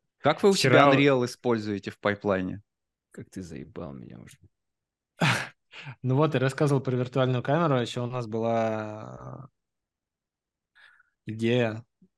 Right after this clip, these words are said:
Speaker 3: Ну, просто у нас часто: «Да, давайте попробуем вот эту технологию, давайте вот эту технологию». Ну вот мы сделали клип,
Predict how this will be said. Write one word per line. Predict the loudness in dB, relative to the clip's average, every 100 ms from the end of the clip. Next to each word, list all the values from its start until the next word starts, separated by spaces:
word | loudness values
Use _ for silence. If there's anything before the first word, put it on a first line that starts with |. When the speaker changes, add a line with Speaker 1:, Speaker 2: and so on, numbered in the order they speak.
| _
Speaker 3:
Ну, | -8 -4
просто | 0 0 -2
у | -4
нас | -6
часто: | -2 -2 -2 -10
«Да, | -4 0
давайте | 2 0
попробуем | 0 0 0
вот | 0
эту | -2 -2
технологию, | -10 -12 -8 -6 -6 -2
давайте | -2 -2
вот | -4
эту | -4 -6
технологию». | -10 -8 -6
Ну | -4
вот | 0
мы | 0
сделали | 2 2 2
клип, | -2 -4 -4